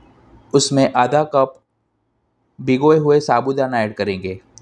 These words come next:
साबूदाना को मैंने तीन से चार घंटे पहले पानी में भिगो कर रखा था, ताकि वो फूल गए हैं।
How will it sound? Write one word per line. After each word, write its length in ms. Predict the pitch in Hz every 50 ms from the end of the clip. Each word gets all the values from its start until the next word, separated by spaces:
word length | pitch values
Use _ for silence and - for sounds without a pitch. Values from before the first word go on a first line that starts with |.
| _ _ - _ _ _ _ -
साबूदाना 600 | - - 127 120 135 151 151 151 147 143 143 143
को 160 | - 151 143
मैंने 220 | 139 131 131 131 131
तीन 260 | 131 - 139 143 151
से 140 | 147 - 151
चार 280 | 151 - 135 123 123 135
घंटे 280 | 135 127 127 - 127
पहले 360 | 127 - 120 117 139 151 123 104 113 - _ _ _ _ _ _ _ _ _ _ _ _ _ _ _ - - -
पानी 240 | 131 123 131 143 151
में 160 | 156 151 143
भिगो 240 | 135 123 123 135 135
कर 160 | 135 151 127
रखा 240 | 120 117 - 120 117
था, 160 | 117 139 156 185 - - _ _
ताकि 280 | 127 120 120 - 131 127
वो 160 | 127 139 175
फूल 300 | 175 - - 147 135 123
गए 220 | 117 113 98 95 92
हैं। 200 | - 85 -